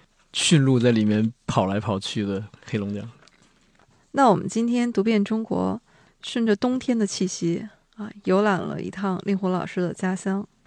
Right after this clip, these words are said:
Speaker 2: 又寒冷又神秘又美丽的黑龙江。
Speaker 1: 对。
Speaker 2: 又勾起了我们想去黑龙江旅行的心愿。
Speaker 1: <laughs> 但是我最后再插一个非常小的小故事啊，就是虽然东北大地是一个整体，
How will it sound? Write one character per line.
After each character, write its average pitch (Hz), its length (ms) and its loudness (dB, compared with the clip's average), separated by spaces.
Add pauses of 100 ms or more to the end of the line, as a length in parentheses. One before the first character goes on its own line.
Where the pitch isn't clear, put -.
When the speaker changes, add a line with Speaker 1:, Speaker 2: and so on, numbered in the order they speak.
(560)
Speaker 2:
又 214 200 2
寒 180 240 -2
冷 190 400 0
又 190 200 4
神 165 220 -2
秘 180 280 2
又 185 140 4
美 175 200 0
丽 180 160 2
的 170 80 0
黑 170 140 -2
龙 165 180 0
江。 180 360 -4
Speaker 1:
对。 - 300 0 (720)
Speaker 2:
又 208 200 4
勾 202 200 4
起 - 160 -4
了 - 120 -2
我 165 140 0
们 175 220 -4
想 190 200 -2
去 170 160 -2
黑 175 140 -4
龙 180 160 0
江 175 340 0 (360)
旅 170 120 0
行 170 300 -4
的 180 300 0
心 175 260 -4
愿。 170 180 4 (340)
Speaker 1:
<laughs> - 440 -8
但 147 120 4
是 127 60 4
我 113 120 4
最 139 200 2
后 131 140 4
再 131 160 4
插 113 260 0
一 110 120 0
个 110 240 -4
非 - 160 -2
常 123 120 4
小 117 160 -2
的 113 60 -2
小 107 200 -4
故 120 200 -4
事 - 140 -6
啊， - 180 -14 (540)
就 135 160 -2
是 123 100 0
虽 117 180 -2
然 123 140 4
东 135 160 2
北 110 100 4
大 107 200 4
地 101 200 0
是 101 420 -4
一 107 120 -4
个 120 80 4
整 117 260 0
体， - 200 -4